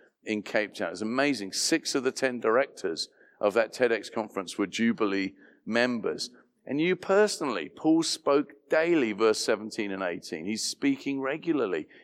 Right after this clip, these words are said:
He's confident. Um, his expectation is that he would be able to speak shoulder to shoulder with those who would actually argue against the gospel. So maybe you need to do a little bit more reading.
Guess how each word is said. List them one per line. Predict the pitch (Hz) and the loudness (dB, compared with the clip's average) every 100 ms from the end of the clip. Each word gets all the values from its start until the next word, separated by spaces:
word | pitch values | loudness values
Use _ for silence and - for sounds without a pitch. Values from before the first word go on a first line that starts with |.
| - | -4
He's | 143 - - | -4 -4 -6
confident. | - 170 180 - 131 98 76 - _ _ _ _ _ _ | 0 0 0 -4 0 0 -2 -16 _ _ _ _ _ _
Um, | 117 120 117 117 - _ | 2 2 0 -6 -14 _
his | 127 143 | 0 2
expectation | 208 - 165 - 160 170 170 123 | 2 2 -2 -2 0 0 0 -2
is | 110 | 0
that | 127 - | 0 0
he | 139 | 0
would | 156 151 | 4 4
be | 143 135 | 4 4
able | 139 165 170 | 6 4 2
to | 160 | -2
speak | 143 - 147 127 | -2 0 0 2
shoulder | - - 143 139 147 147 | 0 2 6 6 4 0
to | - | -2
shoulder | 139 151 135 143 95 92 131 - _ _ _ _ _ | -2 2 2 2 0 -2 -4 -10 _ _ _ _ _
with | 120 113 | -2 4
those | 131 135 127 | 6 6 6
who | - 131 | 0 2
would | 127 110 - _ _ _ | 2 0 -8 _ _ _
actually | 127 127 - 123 127 - | -2 -2 -4 -2 -2 2
argue | 123 131 147 - 107 92 107 - _ _ | 4 6 4 0 -4 -2 -4 -8 _ _
against | 131 117 135 123 127 - - - | -2 2 2 2 -2 -8 -8 -8
the | 113 | -4
gospel. | 110 - 135 - - 127 90 - - | -2 -2 -2 -2 -2 0 0 -4 -12
So | - 156 | 2 2
maybe | 151 165 202 202 | 4 4 4 2
you | 185 180 | 0 2
need | 190 175 | 2 0
to | 160 | -4
do | 143 214 202 | 0 4 6
a | |
little | 151 165 | 6 6
bit | 185 170 | 2 0
more | 175 | 0
reading. | 160 185 226 180 175 | 4 2 2 0 -2